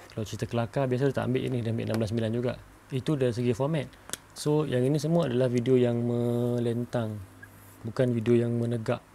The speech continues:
Menegak ni macam, macam ni. Macam ni. Kita ambil video macam ni. Ah, kita biasa, kena, kena biasakan ambil video macam ni. So, saya tengok ramai yang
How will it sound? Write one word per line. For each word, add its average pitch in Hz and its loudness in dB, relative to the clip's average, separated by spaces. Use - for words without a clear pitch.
Menegak 117 -2
ni 139 0
macam, 120 -4
macam - -4
ni. 123 0
Macam 123 -6
ni. 113 -4
Kita 120 -6
ambil 123 0
video 123 0
macam 123 0
ni. 120 0
Ah, 110 -12
kita 139 0
biasa, 131 2
kena, 135 0
kena 139 -2
biasakan 135 0
ambil 127 -2
video 123 2
macam 113 -4
ni. 110 -6
So, 131 0
saya 131 0
tengok 147 2
ramai 139 2
yang 131 -2